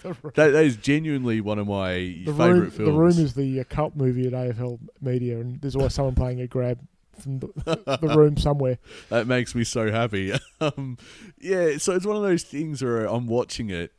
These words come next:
Speaker 2: and I'm glued to the screen. I'm like, "This is horrible, but I love it." Uh, I don't know though. It's, it's interesting because they'll, like, throw back to the, back to the, the, uh, in-ground studio, and, uh, the co-host will be having a laugh, and it's like,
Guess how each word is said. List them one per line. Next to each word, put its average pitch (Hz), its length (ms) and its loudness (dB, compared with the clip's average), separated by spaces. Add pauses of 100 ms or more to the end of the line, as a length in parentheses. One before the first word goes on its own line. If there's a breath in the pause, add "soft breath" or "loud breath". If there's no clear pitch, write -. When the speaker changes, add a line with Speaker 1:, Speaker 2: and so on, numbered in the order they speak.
Speaker 2:
and 110 120 0
I'm 110 120 -2
glued 131 360 0
to 113 100 -10
the 107 60 -6
screen. 101 400 -4
I'm 92 100 -6
like, 92 160 -4 (120)
"This 110 280 -4
is 82 220 -10
horrible, 90 960 -4
but 90 160 -6
I 90 140 -6
love 98 560 -4
it." 85 180 -6 (720 loud breath)
Uh, 139 300 0
I 175 100 0
don't 233 140 0
know 226 180 4
though. 120 240 4
It's, 104 260 -4
it's - 180 -4
interesting 196 560 -4
because 123 260 -4
they'll, 151 180 2
like, 143 200 0
throw 165 280 -2
back 113 280 -2
to - 100 -10
the, 90 360 -2
back - 260 -6
to - 100 -14
the, 82 180 -8 (160)
the, 87 480 -10
uh, 82 160 -6
in-ground 87 520 -2
studio, 92 600 -2 (500 loud breath)
and, 104 240 -2
uh, 101 160 2
the 104 80 0
co-host 110 500 0
will 92 80 -6
be 87 100 -6
having 90 240 -6
a 82 60 -6
laugh, 85 500 -2
and 123 80 -4
it's 107 140 -10
like, 139 400 -2